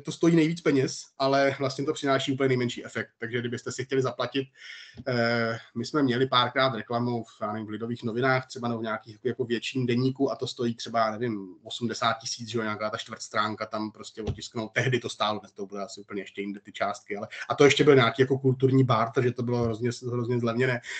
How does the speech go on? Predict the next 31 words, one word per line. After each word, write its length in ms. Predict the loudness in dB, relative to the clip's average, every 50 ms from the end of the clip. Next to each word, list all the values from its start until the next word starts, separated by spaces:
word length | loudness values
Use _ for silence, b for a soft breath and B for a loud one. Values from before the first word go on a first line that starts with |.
| B B B
Ale 120 | 6 8
když 140 | 8 8 8
takhle 240 | 8 6 6 6 6
prostě 240 | 4 2 0 0 2
ta 100 | 4 4
inzerce 360 | 4 4 2 2 2 0 -2
stojí, 240 | 0 0 2 2 4
já 140 | 4 4
nevím, 240 | 4 4 4 4 2
tři 160 | 2 -2 -4
sta, 140 | -2 -2 -2
čtyři 240 | -2 -2 -2 -2 -2
sta 140 | -2 -2 -6
tisíc 380 | -4 -4 -6 -6 -6 -4 0
nějaká 300 | 0 0 0 0 0 -2
stránka, 420 | -2 -2 -2 -2 -2 -2 -2 -2 -2
no 120 | -2 -4
tak 120 | -6 -10 -14 B B B B B B 0
a 180 | 2 2 2 0 -4 -10 -12 -14 -20 -20 -20 _ -18 -18 -14
přiláká 420 | -4 -2 0 0 0 0 -2 -2
vám 120 | -2 -4 -6
to 80 | -6
pár 200 | -4 -4 -4 -2
lidí, 240 | -2 -4 -6 -6 -10
tak 120 | -12 -10 -10
to 80 | -10
je 40 | -8
samozřejmě 280 | -6 -6 -6 -6 -6 -6
úplně 160 | -4 -4 -4
nesmyslné 640 | -4 -6 -6 -8 -8 -8 -6 -6 -6 -6 -6 -8 -8
pro, 180 | _ -10 -10